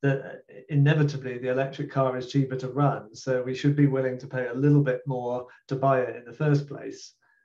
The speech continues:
And yet we don't seem to be quite that smart, according to the data. It's still, uh, purchase price parity that, that tip the dynamics. But yeah, you're dead right. It should, once,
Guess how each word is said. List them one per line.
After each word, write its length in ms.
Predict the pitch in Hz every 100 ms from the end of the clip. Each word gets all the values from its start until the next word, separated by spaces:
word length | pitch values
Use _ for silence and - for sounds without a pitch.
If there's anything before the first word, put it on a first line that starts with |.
| _ -
And 180 | 143 147
yet 220 | 151 143
we 100 | 143
don't 220 | 147 143
seem 200 | 147 143
to 120 | 143
be 520 | 139 135 147 131 127 - _ _ _ _ _ _
quite 260 | - 151 143
that 200 | 135 123
smart, 420 | - 143 127 120
according 360 | 131 135 127 131
to 100 | 131
the 120 | 123
data. 580 | 131 127 127 131 131 -
It's 220 | 143 139 -
still, 560 | - 135 127 120 120 - _ _ _ -
uh, 200 | 135 120
purchase 440 | 131 143 139 131
price 320 | - 131 123 113
parity 540 | 135 127 123 - 127
that, 240 | 123 123 - -
that 240 | 143 143 -
tip 240 | 143 143
the 80 | 143
dynamics. 720 | 131 123 135 131 113 - -
But 240 | 127 123 143
yeah, 200 | 139 143
you're 140 | 143
dead 240 | 127 139 131
right. 320 | 139 117 -
It 160 | 127 -
should, 260 | 135 - - - -
once, 220 | 156 156